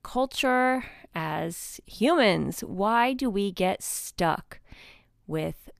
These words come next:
uh, a spirit of complaining? Let's talk about that today, and let's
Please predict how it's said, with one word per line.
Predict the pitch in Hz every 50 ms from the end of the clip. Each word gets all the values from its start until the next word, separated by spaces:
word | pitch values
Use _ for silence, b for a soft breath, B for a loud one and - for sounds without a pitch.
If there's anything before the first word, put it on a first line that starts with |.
| _ - - -
uh, | - 170 156 151 156 - - -
a | 170
spirit | 156 - - - 165 156 156 151
of | 151 -
complaining? | - - 165 - - 170 160 165 - - - -
Let's | - 233 262 - -
talk | - - - 226 240 -
about | - 262 247 254 254
that | - 262 254 -
today, | - 254 254 247 247 254 -
and | - 240 233 240
let's | 262 311 440 - - -